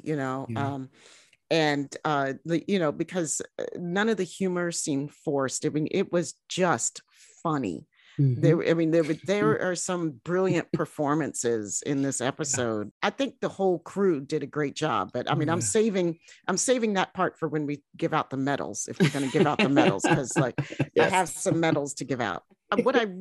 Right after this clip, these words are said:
Speaker 1: really love, okay, so it starts with the very beginning, the very opening scene, uh, between Mubenga and his daughter, Rukia.
Speaker 2: Mm-hmm.
Speaker 1: And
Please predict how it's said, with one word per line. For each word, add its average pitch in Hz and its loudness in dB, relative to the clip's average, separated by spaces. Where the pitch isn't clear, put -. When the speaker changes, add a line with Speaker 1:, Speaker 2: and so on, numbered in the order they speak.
Speaker 1:
really 311 -4
love, 175 -4
okay, 185 -4
so 233 -2
it 226 -2
starts - -6
with 190 -8
the 180 -4
very 185 -2
beginning, 160 -4
the 165 -2
very 156 -2
opening 185 -2
scene, 180 -6
uh, 151 0
between 160 -4
Mubenga 160 0
and 151 -4
his 156 -6
daughter, 143 -2
Rukia. 147 -4
Speaker 2:
Mm-hmm. 135 4
Speaker 1:
And 170 0